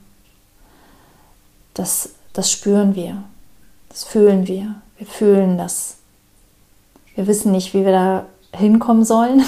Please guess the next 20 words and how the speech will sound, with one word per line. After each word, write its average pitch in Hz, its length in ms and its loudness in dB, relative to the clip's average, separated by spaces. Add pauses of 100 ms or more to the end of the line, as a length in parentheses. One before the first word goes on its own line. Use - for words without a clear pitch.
<laughs> 240 120 -2
oft, - 340 -4 (680)
aber 180 120 0
wir 190 100 2
spüren, 202 880 2 (180)
dass 180 220 -4
es 185 160 -4
uns 185 260 -4
da 190 120 -6
irgendwie 185 240 -4
hinzieht, 185 800 -6 (140)
dass 185 200 -8
es 185 140 -8
uns 185 220 -10
gut 196 220 -8
tut. - 400 -14 (1700)
Und 190 480 -2 (320)
unsere 180 680 -4
aufbrausenden 196 880 -2
Emotionen, 202 1080 -2